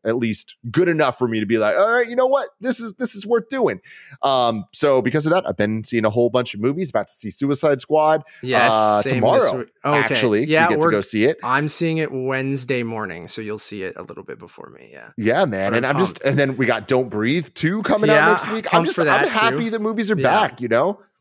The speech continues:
Speaker 2: I know. It was a long year and a half. And I mean, I, I will, I'm sure we'll get into all of this of how media is changing and the day and date releases and all that kind of stuff. But,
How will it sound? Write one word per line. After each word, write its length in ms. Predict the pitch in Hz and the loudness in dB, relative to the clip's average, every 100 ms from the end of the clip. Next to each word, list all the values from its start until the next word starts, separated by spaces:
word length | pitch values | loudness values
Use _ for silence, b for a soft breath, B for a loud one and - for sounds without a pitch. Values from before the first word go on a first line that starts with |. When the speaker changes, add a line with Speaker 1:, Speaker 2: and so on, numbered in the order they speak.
| _ - | _ -2
Speaker 2:
I 120 | 175 | 2
know. 220 | 180 160 | 4 2
It 120 | 143 170 | 2 2
was 160 | 170 | 2
a 60 | 185 | 2
long 480 | 156 156 165 170 160 | 2 2 2 0 -4
year 280 | 143 143 | -4 -2
and 120 | 147 135 | 0 -2
a 40 | |
half. 380 | 117 117 127 - | -4 -4 -4 -4
And 100 | 165 | -4
I 60 | |
mean, 180 | 170 185 | 0 0
I, 240 | 190 196 226 | 2 0 0
I 220 | 135 175 | -4 -2
will, 220 | 185 226 | 2 2
I'm 140 | 185 180 | 2 2
sure 180 | 214 | 2
we'll 80 | 190 | 2
get 160 | 160 156 | 2 0
into 160 | 143 | 0
all 180 | 113 110 | 0 -2
of 80 | 123 | -2
this 220 | 135 131 | -2 -2
of 100 | 123 | -4
how 220 | 120 117 | 0 0
media 400 | 117 120 123 120 | 0 -4 0 0
is 140 | 110 - | 0 -2
changing 520 | - 110 113 113 110 | -4 -4 -4 -4 -4
and 140 | 107 | -4
the 60 | 107 | -6
day 180 | 98 104 | -4 -2
and 100 | 110 | 0
date 200 | 110 98 | -2 -2
releases 520 | 107 107 104 113 101 | -6 -6 -6 -6 -4
and 80 | 101 | -2
all 140 | 101 | 0
that 220 | 101 98 - B B B | 0 -4 -6 B B B
kind 160 | - 127 | -2 -2
of 60 | 107 | -2
stuff. 360 | - 107 95 - | -2 -2 -2 -4
But, 220 | 120 104 | -4 -4